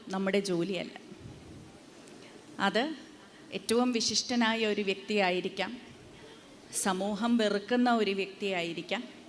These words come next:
ഒരു കള്ളനായിരിക്കാം, ഒരു കൊള്ളക്കാരനായിരിക്കാം, ഒരു വധശ്രമം നടത്തിയ ആളായിരിക്കാം, ഒരു പുരോഹിതനായിരിക്കാം,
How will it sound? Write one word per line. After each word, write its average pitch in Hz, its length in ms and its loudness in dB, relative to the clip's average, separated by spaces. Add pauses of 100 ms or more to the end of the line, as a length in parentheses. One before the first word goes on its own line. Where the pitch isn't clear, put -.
(440)
ഒരു 190 180 2
കള്ളനായിരിക്കാം, 196 840 2 (220)
ഒരു 180 200 -2
കൊള്ളക്കാരനായിരിക്കാം, 185 1160 0 (960)
ഒരു 190 160 2
വധശ്രമം 240 680 4
നടത്തിയ 202 440 -2
ആളായിരിക്കാം, 180 680 -2 (1120)
ഒരു 190 160 6 (840)
പുരോഹിതനായിരിക്കാം, 202 1200 2